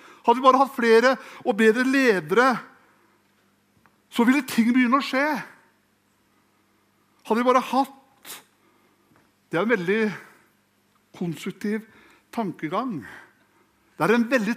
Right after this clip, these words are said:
tå-, dårlig tankegang å hele tiden tenke på det vi ikke har. Profeten begynner å hjelpe denne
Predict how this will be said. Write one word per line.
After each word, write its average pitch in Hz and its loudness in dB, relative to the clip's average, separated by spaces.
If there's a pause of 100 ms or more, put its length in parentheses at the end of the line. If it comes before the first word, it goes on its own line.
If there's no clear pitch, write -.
tå-, 269 -2
dårlig 214 0
tankegang 226 -4 (340)
å 233 6
hele 226 0
tiden 175 -4 (300)
tenke 202 -4
på 208 -6
det 117 -4
vi 240 -8 (140)
ikke - -10
har. - -12 (1800)
Profeten 240 2 (480)
begynner 269 4
å 285 4
hjelpe 277 0
denne 262 0